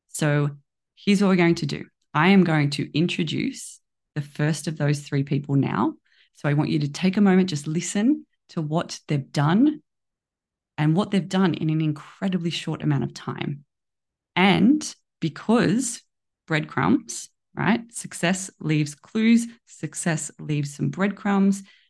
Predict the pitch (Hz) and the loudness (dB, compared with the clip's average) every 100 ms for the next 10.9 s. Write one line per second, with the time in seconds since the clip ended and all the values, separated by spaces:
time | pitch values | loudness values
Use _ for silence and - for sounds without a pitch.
0 | _ _ _ 160 180 190 220 - 196 196 | _ _ _ -2 0 0 -2 -2 -2 -2
1 | - 175 - 185 170 - 233 - _ _ | -2 -6 -4 -2 -2 -2 -4 -8 _ _
2 | _ _ _ _ _ _ 208 233 240 240 | _ _ _ _ _ _ 2 4 6 4
3 | 233 190 196 196 190 143 143 - - 143 | 0 -2 0 -2 -2 -10 -10 -10 -8 -4
4 | 151 151 165 160 156 143 143 - 214 311 | -2 2 2 2 2 0 -4 -2 -2 -2
5 | - _ _ - 151 147 151 151 - 147 | -8 _ _ -4 -4 -2 -2 -2 -2 -2
6 | 135 143 - - 50 - - 156 175 185 | -2 -4 -8 -10 -8 -10 -4 -4 2 2
7 | 175 151 185 196 - - - - 147 - | 2 0 2 2 0 -6 -10 -8 -12 -14
8 | - - - _ _ _ _ _ _ _ | -14 -14 -16 _ _ _ _ _ _ _
9 | _ _ _ _ _ _ _ _ - 156 | _ _ _ _ _ _ _ _ -2 0
10 | 151 147 147 _ 180 220 240 - | 2 0 -4 _ 0 0 0 -8